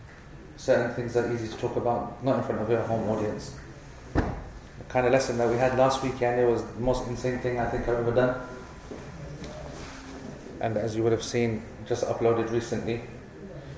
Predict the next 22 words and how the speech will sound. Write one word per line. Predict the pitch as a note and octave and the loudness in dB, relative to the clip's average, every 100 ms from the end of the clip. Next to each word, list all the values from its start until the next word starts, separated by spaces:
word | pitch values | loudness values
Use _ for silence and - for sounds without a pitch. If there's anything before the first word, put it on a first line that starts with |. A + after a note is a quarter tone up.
| - - - - - | -12 -12 -14 -14 -6
what | G#2+ G#2+ | -4 -2
kind | - A2+ | 0 2
of | A2 A2 | 2 2
craziness | A#2+ A2+ G#2+ G#2 - | 2 2 2 -4 -4
happened | G#2 A2+ G2+ | -2 0 2
last | G#2+ G#2+ | 2 4
week. | A2 A2 - - - - F#3+ F#3+ G3 G3 G3 G#3+ - - - - - - - - | 0 -2 -4 -8 -8 -8 -10 -12 -12 -12 -14 -14 -16 -16 -18 -18 -18 -20 -18 -4
This | A#2+ A#2+ | -2 0
time | B2 A#2 A2 | 4 4 4
we've | A2 | 4
only | A#2 A2+ | 4 4
got | A2+ G2+ | 2 2
these | A2+ A2 | -2 -4
two | - A2 | -2 -2
in | A2 | 2
there. | A#2 B2 - - - - - - - - - - - - - - - - - - | 0 0 -6 -16 -18 -18 -18 -16 -16 -16 -16 -16 -16 -14 -16 -18 -18 -16 -16 -6
But | A2 G#2+ | -2 0
it's | G#2+ | -2
part | - A#2+ - | 0 0 2
of | A2 A2 | 0 0
the, | G#2+ | 2
that's, | B2+ B2+ | 2 2